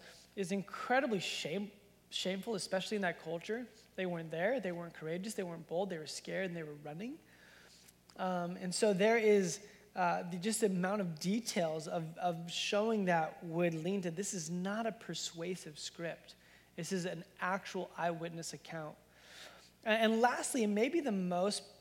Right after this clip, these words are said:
compelling for me, is just the sheer amount of prophetic fulfillment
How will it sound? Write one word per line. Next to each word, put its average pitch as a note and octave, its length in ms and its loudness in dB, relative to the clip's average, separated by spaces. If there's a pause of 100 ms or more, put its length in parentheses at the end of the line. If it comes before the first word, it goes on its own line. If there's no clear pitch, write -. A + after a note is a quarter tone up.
(100)
compelling F#3 600 0
for E3 180 -4
me, F3+ 480 -2 (300)
is F3+ 180 0
just A3 240 0
the F#3+ 100 0
sheer A#3+ 560 0
amount F#3+ 340 0
of E3+ 100 -6
prophetic F#3+ 560 -2
fulfillment E3+ 1080 -4